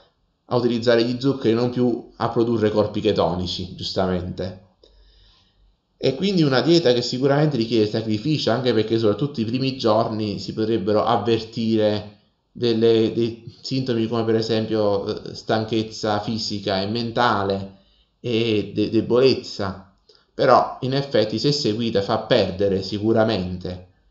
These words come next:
peso. Certo, non andrebbe seguita oltre le due o tre settimane, cioè non si può tenere una dieta chetogenica a lungo termine,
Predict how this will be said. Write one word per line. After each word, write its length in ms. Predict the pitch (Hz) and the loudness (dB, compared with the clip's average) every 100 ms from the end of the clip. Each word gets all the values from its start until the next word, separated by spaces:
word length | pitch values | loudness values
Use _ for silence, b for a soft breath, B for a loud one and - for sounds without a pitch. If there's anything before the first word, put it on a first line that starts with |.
| _ | _
peso. 720 | 127 107 - - 156 185 B B B B | 2 2 2 2 0 0 B B B B
Certo, 400 | - 156 131 135 | 4 4 4 2
non 160 | 165 | 4
andrebbe 360 | 156 143 143 120 | 4 2 2 0
seguita 460 | 120 113 143 113 | 0 0 0 4
oltre 600 | 127 135 135 117 110 95 113 | 4 2 2 4 4 2 0
le 480 | 107 113 113 104 | 0 0 -2 -4
due 180 | 101 131 | -2 0
o 40 | 113 | 2
tre 120 | 110 | 0
settimane, 800 | - 113 - 113 117 87 87 90 | 0 -4 -2 0 2 2 -2 -4
cioè 160 | 98 | -4
non 180 | 98 113 | -2 -4
si 160 | - 107 | -6 0
può 520 | 139 127 - - _ | 2 2 0 -14 _
tenere 320 | - 101 110 | -6 0 0
una 140 | 110 107 | 0 0
dieta 240 | 110 98 | 0 0
chetogenica 1040 | 101 98 92 104 101 95 98 95 - - - | -2 0 0 0 0 -2 -2 -2 -6 -16 -6
a 80 | 113 | 0
lungo 380 | 113 117 107 | 2 2 0
termine, 720 | 113 101 101 110 127 135 135 | 2 2 2 -2 0 -2 -4